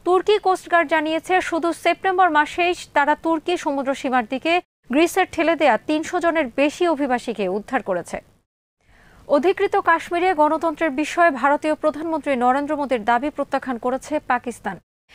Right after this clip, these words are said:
এক বিবৃতিতে মোদীর দাবিকে হতাশাজনক ও ভ্রান্ত হিসেবে উল্লেখ করেছে ইসলামাবাদ। পাকিস্তানের ইংরেজি দৈনিক দ্য ডন জানিয়েছে, এক বিবৃতিতে পাকিস্তানের পররাষ্ট্র মন্ত্রণালয়ের মুখপাত্র বলেছেন, আরএসএস বিজেপি স্টাইলের গণতন্ত্রের একমাত্র অর্থ কাশ্মীরের জনগণের মুখ বন্ধ করা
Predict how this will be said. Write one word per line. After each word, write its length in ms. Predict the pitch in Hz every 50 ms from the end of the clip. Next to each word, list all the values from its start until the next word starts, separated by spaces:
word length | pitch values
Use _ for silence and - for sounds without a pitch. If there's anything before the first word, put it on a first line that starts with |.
| -
এক 140 | - 262 226
বিবৃতিতে 480 | 262 285 269 - 349 330 349 339 370 370
মোদীর 340 | 339 311 302 262 302 285 247
দাবিকে 420 | 285 277 262 294 277 - 320 320
হতাশাজনক 720 | 254 254 277 - 320 302 - 330 285 311 302 320 311 -
ও 60 | 277
ভ্রান্ত 380 | 208 208 214 240 269 269 277 339
হিসেবে 380 | 339 311 302 - 285 220 214
উল্লেখ 280 | 208 214 233 254 269 -
করেছে 460 | - 277 277 269 - - 302 302 269
ইসলামাবাদ। 540 | 247 - - 247 220 202 190 175 160 - - _ _ _ _ _ _ _ _ _ -
পাকিস্তানের 520 | - 294 294 359 339 - 392 370 381 359
ইংরেজি 340 | 359 359 349 370 370 381 381
দৈনিক 380 | 311 359 349 339 359 381 359 285
দ্য 200 | 302 285 233 214
ডন 260 | 262 262 285 320 330
জানিয়েছে, 500 | 320 320 294 285 285 285 285 - - 320
এক 280 | 359 359 311 285 240 233
বিবৃতিতে 500 | 277 277 - 302 294 330 302 - 330 320
পাকিস্তানের 580 | - 302 294 - 302 - - 294 262 285 285
পররাষ্ট্র 560 | 277 - 285 285 302 339 349 339 - - 269
মন্ত্রণালয়ের 540 | 294 311 285 277 302 285 285 269 262 240 220
মুখপাত্র 560 | 208 233 247 - 320 302 - 302 - - 254
বলেছেন, 480 | 208 196 214 226 226 - - 320 339 370 - - _ _ _ _ -
আরএসএস 560 | - 277 294 320 349 359 330 - 370 349 294
বিজেপি 380 | 269 285 302 302 330 - 330 320
স্টাইলের 420 | - - - 302 302 294 311 311
গণতন্ত্রের 600 | 277 - 247 254 277 269 311 294 285 - 311 302 - _
একমাত্র 480 | - 285 311 - - 330 330 - - 302
অর্থ 320 | 262 240 247 _ - -
কাশ্মীরের 580 | 330 320 - 294 269 262 - - 285 269 262 220
জনগণের 500 | - 254 240 277 285 302 285 254 214 202
মুখ 180 | 208 240 233 -
বন্ধ 300 | - 285 277 269 254 262
করা 300 | 254 - 269 262 277 302